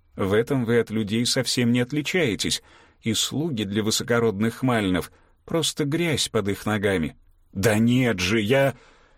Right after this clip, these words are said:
я должна найти дядю. Прошу меня извинить, господин.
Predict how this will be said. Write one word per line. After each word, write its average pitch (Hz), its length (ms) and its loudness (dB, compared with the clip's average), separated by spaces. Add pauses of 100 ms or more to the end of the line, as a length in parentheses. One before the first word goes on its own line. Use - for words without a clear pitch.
(240)
я 120 280 0
должна 120 460 0
найти 113 380 -2
дядю. 101 420 -4 (260)
Прошу 127 300 -4
меня 120 300 0
извинить, 98 580 -2
господин. 95 600 -4